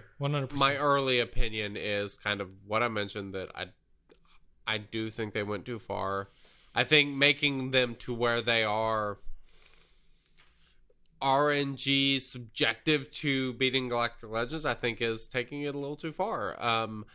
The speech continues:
Speaker 2: I think defense penetration should have still been a part of their kit because it is, it's, it's huge. It's,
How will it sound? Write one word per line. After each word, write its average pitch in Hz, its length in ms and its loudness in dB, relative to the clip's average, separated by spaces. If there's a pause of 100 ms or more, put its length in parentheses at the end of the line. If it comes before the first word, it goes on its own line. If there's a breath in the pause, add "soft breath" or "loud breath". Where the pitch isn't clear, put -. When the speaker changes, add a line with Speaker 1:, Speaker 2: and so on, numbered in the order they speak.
(220 soft breath)
Speaker 2:
I 123 140 4
think 123 320 0
defense 123 400 0
penetration 110 520 -4
should - 360 -2
have 107 160 -4
still - 260 -4
been 98 200 -4
a 95 40 -4
part 98 240 -6
of 95 80 -10
their 90 160 -8
kit 76 260 -8
because 101 520 -4
it - 180 -10
is, 139 300 -4
it's, - 340 -12
it's - 220 -16
huge. 131 500 -8
It's, - 480 -10